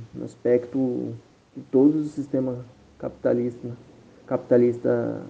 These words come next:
no mundo são responsáveis por esse, por esse acontecido. É esse meu,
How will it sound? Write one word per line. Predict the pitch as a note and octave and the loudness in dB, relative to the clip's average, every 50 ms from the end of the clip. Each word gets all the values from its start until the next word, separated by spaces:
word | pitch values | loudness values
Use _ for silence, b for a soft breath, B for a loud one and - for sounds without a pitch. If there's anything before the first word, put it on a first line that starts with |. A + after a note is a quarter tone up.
| A2+ C3+ | -14 -10
no | C#3+ C3 C3 B2+ | -8 -4 -2 0
mundo | B2 B2 B2 B2 B2+ C#3 D3 D3+ D#3 D3+ D3 C#3+ C3+ C3+ C3+ - | 0 2 2 2 2 2 0 0 0 0 0 0 -2 -6 -6 -6
são | C3+ C3 | -4 -4
responsáveis | C3+ C#3+ C#3 - D3+ D3 D3 - C3 B2 B2+ B2+ B2+ B2+ - - - | -4 -6 -6 -6 -6 -6 -4 -4 -6 -6 -4 -6 -6 -8 -12 -10 -6
por | C3 B2+ | -4 -4
esse, | B2+ B2 A#2+ - - C3 B2+ - b b b b b b b b b b _ _ _ _ | -4 -4 -6 -6 -8 -8 -8 -10 b b b b b b b b b b _ _ _ _
por | - B2 | -6 -4
esse | B2 A#2+ A#2+ - C3+ B2+ B2+ B2 B2 A#2+ A#2 A#2 A#2 A#2 A2+ A#2 A2+ A2+ A2+ A2+ A2+ A2+ A2 - - - | -4 -4 -4 -4 -2 0 0 0 0 0 0 -2 -2 -4 -4 -4 -6 -6 -6 -8 -8 -8 -10 -12 -12 -10
acontecido. | - A#2+ - - A#2+ A#2 C#3+ C#3 - - B2 - - - - _ _ _ _ _ _ _ _ _ _ _ _ _ _ _ _ - | -12 -8 -6 -6 -6 -6 -6 -6 -4 -4 -4 -4 -6 -8 -18 _ _ _ _ _ _ _ _ _ _ _ _ _ _ _ _ -18
É | - - G#2 G#2+ G#2+ G#2+ G#2+ G#2+ | -10 -6 -4 -2 -2 -2 -2 -2
esse | A#2 B2+ B2+ - C#3+ | -2 -2 -2 -4 -6
meu, | C3 B2+ B2+ B2 A#2 A2+ A2+ | -4 -2 -2 -2 -2 -4 -6